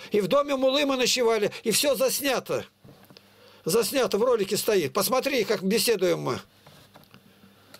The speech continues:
И они согласились с этим, что возмездие за грех — смерть. Римлянам шесть двадцать три. Они Библию читают на русском языке, на еврейском. Очень грамотные. Жена говорит на четырёх языках,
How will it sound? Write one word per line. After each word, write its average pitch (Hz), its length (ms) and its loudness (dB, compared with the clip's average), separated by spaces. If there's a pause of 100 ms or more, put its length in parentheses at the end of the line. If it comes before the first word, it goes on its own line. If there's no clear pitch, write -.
(560)
И 147 100 0
они 208 240 2
согласились 240 720 0
с - 60 -2
этим, 196 240 0
что 156 340 2 (880)
возмездие 202 640 2
за 190 140 4
грех — 220 240 2
смерть. 202 480 0
Римлянам 214 420 0
шесть 220 260 2
двадцать 208 360 -2
три. 175 280 0 (160)
Они 226 280 0
Библию 247 360 0
читают 226 440 0
на 214 100 0
русском 214 320 -2
языке, 196 320 0
на 190 100 0
еврейском. 233 680 0 (240)
Очень 240 420 2
грамотные. 175 680 -2 (1080)
Жена 254 380 2
говорит 247 400 2
на 240 80 0
четырёх 254 540 0
языках, 214 500 0